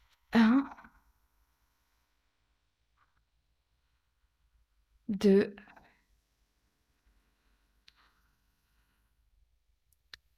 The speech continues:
et trois. Et bienvenue à Ici et Maintenant.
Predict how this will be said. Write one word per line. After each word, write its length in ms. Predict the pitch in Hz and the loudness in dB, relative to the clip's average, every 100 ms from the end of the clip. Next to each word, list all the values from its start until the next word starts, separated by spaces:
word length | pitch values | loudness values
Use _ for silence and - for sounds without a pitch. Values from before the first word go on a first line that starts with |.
| _ | _
et 160 | 233 240 | 0 2
trois. 560 | - - - - - - - - - - - _ 240 - _ - - _ | 0 -4 -6 -6 -10 -16 -20 -20 -20 -20 -20 _ -20 -20 _ -20 -20 _
Et 100 | 214 | -4
bienvenue 760 | 185 208 208 202 180 180 185 - - _ _ _ _ | -2 0 0 0 0 0 -2 -6 -18 _ _ _ _
à 140 | 185 175 | -6 -6
Ici 400 | 175 - - 196 | -6 -8 -4 -2
et 100 | 185 | -2
Maintenant. 540 | 175 175 170 160 | -4 -6 -10 -10